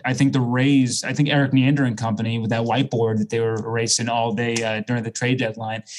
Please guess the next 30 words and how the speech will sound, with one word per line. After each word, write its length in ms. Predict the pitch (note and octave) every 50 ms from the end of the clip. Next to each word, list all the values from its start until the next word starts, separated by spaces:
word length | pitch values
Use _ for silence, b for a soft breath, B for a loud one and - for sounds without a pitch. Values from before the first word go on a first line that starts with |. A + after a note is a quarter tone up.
| B B
I 60 | B2+ B2
think 180 | C3+ D#3+ D3
they 100 | A#2+ B2+
do 140 | C#3+ D3+ D#3+
the 100 | C#3+ D3
same 220 | - D#3 D3+ D3 D3
thing. 320 | D3 D#3 D#3 C#3 A2 G#2 -
And 80 | A#2+ B2+
I 20 |
think 160 | B2+ B2+ C3+ C3+
they're 80 | C#3
gonna 140 | C3 C3 B2
have 120 | B2 B2+
the 60 | G#2+ A#2+
same 240 | - - B2 B2+
hard 240 | A#2+ A#2+ A#2+ A#2+ A2
decisions 480 | A2+ G#2 - - B2 A2+ G#2 A#2+ A2 -
to 80 | - B2
make 200 | B2 A#2+ A#2+ A2+
in 80 | A#2+
the 60 | A#2+ A#2
offseason 540 | A2 A2 A#2 A#2 - - B2 A#2+ A#2 A#2
as 120 | A2+ A2 G#2+
well 420 | G#2+ A#2+ B2 B2 A#2+ A2 G#2+ G#2+ B B B B B B B
to 140 | B - B2
try 520 | - - - - B2 B2 B2 A#2+ A#2 A#2 A2+
to 400 | A2+ A#2 A#2 A2+ A2+ A2+ A2 -
figure 320 | - - C3 B2+ B2+ B2
out 160 | A#2 A2+ A#2+ A#2
if 120 | A2 -